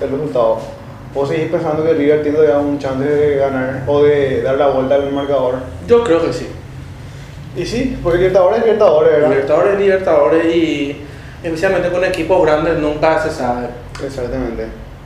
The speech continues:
Speaker 1: Y bueno, yo le sigo dando ya a mi, a mi caballo. Eh, sigo diciendo que Boca va a salir campeón de este,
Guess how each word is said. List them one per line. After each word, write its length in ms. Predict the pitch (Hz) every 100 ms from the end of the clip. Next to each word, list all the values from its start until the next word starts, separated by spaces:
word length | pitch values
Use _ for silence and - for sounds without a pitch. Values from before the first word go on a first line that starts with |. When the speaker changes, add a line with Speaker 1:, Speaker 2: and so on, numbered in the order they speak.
| -
Speaker 1:
Y 60 | 127
bueno, 160 | 127 131
yo 160 | 139
le 100 | 156
sigo 220 | 160 165
dando 280 | 156 147 165
ya 180 | 151 147
a 20 |
mi, 500 | 151 156 156 151 143
a 60 | 139
mi 100 | 151
caballo. 520 | - 156 131 - 160 165 - - - -
Eh, 280 | 139 135 135
sigo 140 | 139 147
diciendo 340 | 143 143 147
que 100 | 160
Boca 340 | 160 156 - 185
va 180 | 156 160
a 40 |
salir 220 | 143 143
campeón 380 | 143 147 135 127
de 140 | 131
este, 460 | 120 123 135 123 113